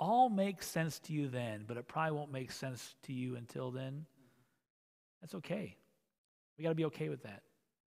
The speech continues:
And so can I share with you hope today? A hope that will sustain you in the difficult times. How many today would say, "Pastor Holland, I'll be honest with you, I'm struggling right now. I need,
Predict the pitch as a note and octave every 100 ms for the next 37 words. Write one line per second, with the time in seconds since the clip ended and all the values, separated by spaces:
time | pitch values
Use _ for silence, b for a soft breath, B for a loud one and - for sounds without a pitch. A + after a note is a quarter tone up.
0 | _ _ _ _ _ _ b b C#3+ -
1 | D#3 D3+ D3 - D#3 D3+ D#3 C#3+ D3+ D3
2 | C#3 - b b b b _ - B2 A2
3 | - - _ _ _ _ - A#2 A2 G#2
4 | G#2 _ _ _ _ _ _ _ _ _
5 | _ _ - D3 C#3 D3 B2+ - C3+ -
6 | D#3 C#3+ C3 B2 A2 A2+ A2 B2 A#2 B2
7 | A2 G#2 G#2 - _ b b b b b
8 | G#3 F3+ D3 C#3+ C3 C#3+ B2 C3+ C#3+ -
9 | C#3+ B2+ B2 C#3+ D3 C#3 C3 B2+ B2+ C3
10 | C#3 B2+ C3 A#2 - C#3 B2 C3 B2 C#3
11 | B2+ B2+ B2 C3+ C3+ C3+ B2+